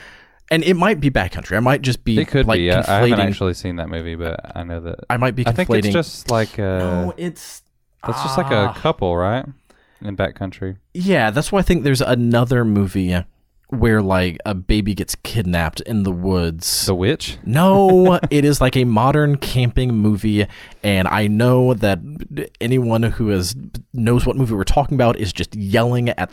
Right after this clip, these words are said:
Speaker 1: their, uh, phones right now.
Speaker 2: <laughs>
Speaker 1: Oh, crap, it's bugging the crap out of me that I can't think of what it's called.
Speaker 2: Well, if you find a
Speaker 1: Um,
Speaker 2: movie that has a baby kidnapped,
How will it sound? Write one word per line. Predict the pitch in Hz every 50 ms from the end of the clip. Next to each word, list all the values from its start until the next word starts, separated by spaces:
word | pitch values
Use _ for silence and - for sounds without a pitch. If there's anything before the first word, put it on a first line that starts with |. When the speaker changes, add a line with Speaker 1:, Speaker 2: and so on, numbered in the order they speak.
| -
Speaker 1:
their, | - 104 90 87 82 80
uh, | 76 73
phones | - - - 151 165 185 175 165
right | 156 151 151 143
now. | - 143 139 135 131 131 131 123 120 - - - - - -
Speaker 2:
<laughs> | - - - 131 - - - - -
Speaker 1:
Oh, | - 131 139 139 143 135 -
crap, | - 147 110 -
it's | - -
bugging | - - 135 117 110
the | 104 98
crap | - - - - 120 92 90 -
out | 98 90
of | 87
me | 90 87
that | 82 90 73
I | 76
can't | - - - 98 90 82
think | - - 90 82
of | 85 78
what | 80 82
it's | 78 - -
called. | - - 78 69 69 73 - - - - _ -
Speaker 2:
Well, | 120 117
if | 117 -
you | 131
find | - 156 160 185 175
a |
Speaker 1:
Um, | 165
Speaker 2:
movie | 131 127 120 107 101 92 87 87 95 98 92 - - - - _
that | - 92 92 90 - 98
has | 101 92 92 90 92 90 - - - - _ _ _ _ -
a | - 107
baby | 92 104 98 98 90 92 90 90 95 -
kidnapped, | - - 107 95 85 90 82 76 73 - _ -